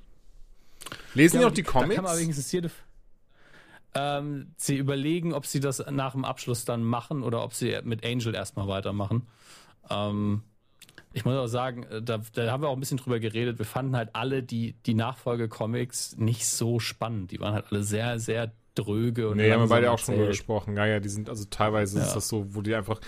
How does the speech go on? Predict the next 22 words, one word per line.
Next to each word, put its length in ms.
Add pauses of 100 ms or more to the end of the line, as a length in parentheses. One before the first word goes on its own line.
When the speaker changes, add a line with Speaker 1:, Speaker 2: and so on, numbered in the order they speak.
(220)
Speaker 1:
se-, 220
selbst 200
auf 60
dem, 160
wo 80
draufsteht, 600
irgendwie 340
von 240
Joss 240
Whedon 240
geschrieben, 380
denkst 160
du 80
so, 100
„Alter, 240
Joss, 380 (460)
was 220
passiert? 580 (100)
Wer 80
hat 100
dir 120
wehgetan?“ 500